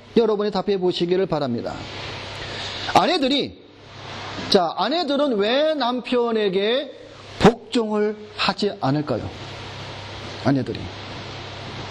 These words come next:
그 다음, 남편들은 왜 아내를 사랑하지 않고 왜 괴롭힐까요?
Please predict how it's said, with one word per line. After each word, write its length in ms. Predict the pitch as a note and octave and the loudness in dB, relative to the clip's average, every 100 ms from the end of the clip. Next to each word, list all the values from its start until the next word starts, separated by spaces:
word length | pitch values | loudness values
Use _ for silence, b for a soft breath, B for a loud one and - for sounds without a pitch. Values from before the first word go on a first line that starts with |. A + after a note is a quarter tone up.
| - - - - | -12 -12 -8 2
그 100 | A3+ | 4
다음, 280 | C4+ F3+ G2 - - - - B B B - | 4 2 -2 -14 -20 -20 -12 B B B 8
남편들은 640 | A3+ D4+ E4 D4 D4 C4 | 8 8 4 4 4 4
왜 240 | G#3+ C4 | 6 6
아내를 640 | D4 - B3 C4+ C4 C4 C4+ | 4 4 2 4 4 4 2
사랑하지 560 | - C#4 C#4 B3+ A3 | 0 0 2 0 0
않고 340 | A3 - B3 G3+ | -2 2 2 4
왜 220 | G3+ A3 | 2 0
괴롭힐까요? 640 | D#3+ F3 F#3+ F#3 C#3 F#2+ | 0 0 0 0 0 0